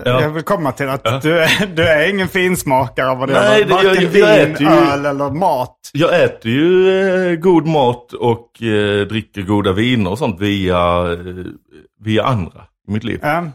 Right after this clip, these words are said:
Speaker 1: När jag själv, eh, jag går inte själv på systemet och väljer ut ett fint vin. Jag,
Speaker 2: Nej.
Speaker 1: eh, om jag själv ska käka, eh, liksom, eh, och, om så här, "Ja, jag är i Stockholm nu,
Speaker 2: Mm.
Speaker 1: ska ut och luncha." var är en riktigt,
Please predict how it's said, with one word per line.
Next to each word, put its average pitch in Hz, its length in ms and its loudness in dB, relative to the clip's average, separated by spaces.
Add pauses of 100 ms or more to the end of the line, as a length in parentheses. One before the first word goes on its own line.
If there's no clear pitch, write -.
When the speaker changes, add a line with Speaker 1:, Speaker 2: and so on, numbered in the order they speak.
(120)
Speaker 1:
När 117 100 -2
jag 117 120 2
själv, 101 480 0
eh, 107 120 -6
jag 113 320 -2
går 123 140 0
inte 120 140 -2
själv 110 260 0
på - 120 -16
systemet 98 520 -4
och 92 100 -4
väljer 92 300 0
ut 85 140 -10
ett - 100 -20
fint 92 280 -4
vin. 90 360 -2 (480)
Jag, 98 320 2
Speaker 2:
Nej. 101 320 0
Speaker 1:
eh, 117 200 -8 (120)
om 117 140 -2
jag 107 100 0
själv 101 300 -2
ska 101 240 -6
käka, 92 760 -2 (680)
eh, 82 600 -2
liksom, 80 520 -6
eh, 82 300 -10 (360)
och, 95 160 -2
om 90 120 -4
så - 120 -8
här, 82 100 -2 (100)
"Ja, - 120 -6
jag 147 80 -2
är 123 60 0
i 120 60 0
Stockholm 104 380 -4
nu, 90 220 -2 (320)
Speaker 2:
Mm. 151 160 0
Speaker 1:
ska 117 80 2
ut 95 120 -4
och 95 60 -2
luncha." 98 520 -2 (500)
var 101 240 -2
är 87 60 -4
en 90 100 -12
riktigt, - 500 -14